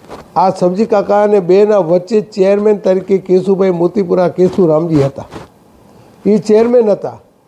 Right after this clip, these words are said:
નાનજી બાપા હીરજી એના વેવાઈ હતા. અને કેટલાય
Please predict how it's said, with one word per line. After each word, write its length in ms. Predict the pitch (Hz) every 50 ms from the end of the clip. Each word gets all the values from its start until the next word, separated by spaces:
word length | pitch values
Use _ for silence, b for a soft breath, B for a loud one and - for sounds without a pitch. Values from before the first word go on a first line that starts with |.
| _ _ -
નાનજી 420 | 139 151 165 190 208 208 233 220
બાપા 300 | 214 208 208 196 214 214
હીરજી 440 | 196 160 135 175 202 185 190 220 208
એના 200 | 208 196 196 190
વેવાઈ 380 | 151 139 165 190 214 214 196 170
હતા. 260 | 143 - - 107 101 - _ _ _ _ _ _ _ _ _ _ _ _ _ _ _ _ _ _ -
અને 320 | 196 202 214 233 214 190
કેટલાય 760 | 156 - - - 196 202 196 - 233 226 233 226 226 220 190